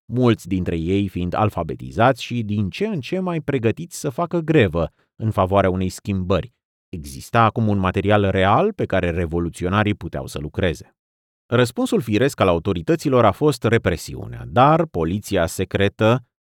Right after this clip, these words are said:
țaristă, era uneori enervant de inteligentă. Un polițist de rang înalt din Moscova, Sergei Zubatov, s-a infiltrat în mișcarea sindicală în devenire și a încurajat-o în speranța să-și o subordoneze,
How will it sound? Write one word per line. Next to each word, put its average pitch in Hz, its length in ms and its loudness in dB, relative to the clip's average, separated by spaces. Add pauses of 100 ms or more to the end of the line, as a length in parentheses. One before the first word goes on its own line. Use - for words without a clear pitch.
țaristă, 98 760 -2 (240)
era 156 240 2
uneori 127 340 4
enervant 101 580 4
de 82 100 -6
inteligentă. 69 720 -8 (360)
Un 143 160 0
polițist 156 560 0
de 135 180 2
rang 131 280 4
înalt 113 460 2
din 71 240 -8
Moscova, 80 560 -2
Sergei 95 580 0
Zubatov, 82 680 0 (420)
s-a 156 360 2
infiltrat 170 720 -2
în 170 160 0
mișcarea 156 480 -2
sindicală 120 680 -2
în 87 120 -2
devenire 143 560 0
și 156 160 -2
a 151 60 2
încurajat-o 127 1000 -2
în 65 100 -16
speranța 113 760 -2
să-și 110 480 -4
o 101 80 0
subordoneze, 98 920 -2